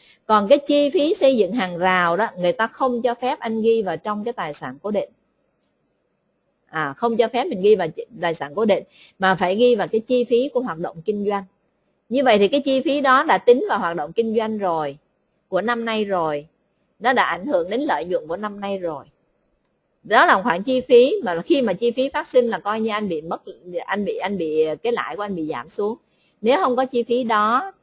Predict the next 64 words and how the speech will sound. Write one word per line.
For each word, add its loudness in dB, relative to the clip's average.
thì -2
cái 2
lãi 0
anh -6
không -6
bị -4
giảm. -8
Phát 2
sinh 6
cái 2
chi 0
phí 0
này -2
cho -4
nên -6
cái -4
lãi -8
của -10
anh -8
bị -4
giảm -10
xuống. -8
À, -4
cho 6
nên 4
tôi 8
gọi 0
đó -2
là -4
chi -4
phí -2
chìm, 2
bởi -2
vì 0
chi -2
phí 0
đó -6
đã -8
mất -8
rồi. -6
Sau 4
này 4
anh 0
có 0
chọn -2
phương 4
án -2
nào 2
trên 2
cái 2
miếng 0
đất -2
đó 0
đi 2
nữa, -4
anh -2
vẫn -4
không -4
thu 2
hồi -4
lại -6
được -4
cái -2
chi -4